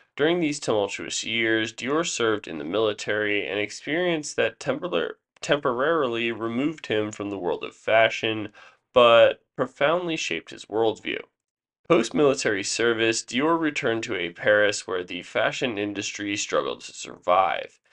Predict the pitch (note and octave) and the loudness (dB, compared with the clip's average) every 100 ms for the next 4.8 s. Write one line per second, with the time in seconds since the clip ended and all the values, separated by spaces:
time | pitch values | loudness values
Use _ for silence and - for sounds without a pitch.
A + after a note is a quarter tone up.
0 | _ _ - A2+ B2 E3+ F3 F3 A#2 A2+ | _ _ -12 -8 -4 -2 -4 0 2 2
1 | A2+ G#2+ A2 G2+ G2+ - - F2+ G2 A2+ | 0 -6 -2 0 0 -2 -4 -4 -4 -8
2 | - - C3+ C#3 C3+ A#2+ G2+ F2 F2 C3 | -6 -4 -2 0 0 -2 0 0 4 6
3 | C#3+ B2+ A#2 A2 - - _ _ G#2+ A2 | 6 6 2 -6 -16 -20 _ _ 6 8
4 | G#2+ G#2 - F3 F3 F3+ D#3 C3 | 8 4 0 -6 -2 0 0 -2